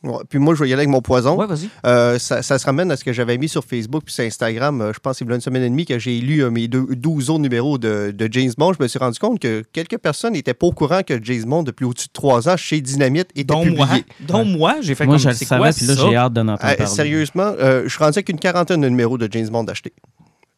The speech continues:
Speaker 1: Euh, chez Dynamite, là, à peu près au-dessus de trois ans,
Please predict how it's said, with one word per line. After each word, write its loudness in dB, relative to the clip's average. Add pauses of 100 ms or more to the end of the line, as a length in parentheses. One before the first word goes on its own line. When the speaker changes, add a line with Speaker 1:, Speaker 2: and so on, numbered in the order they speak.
Speaker 1:
Euh, 0
chez -2
Dynamite, 0 (120)
là, 2
à -4
peu 0
près 0
au-dessus -2
de -20
trois 2
ans, 0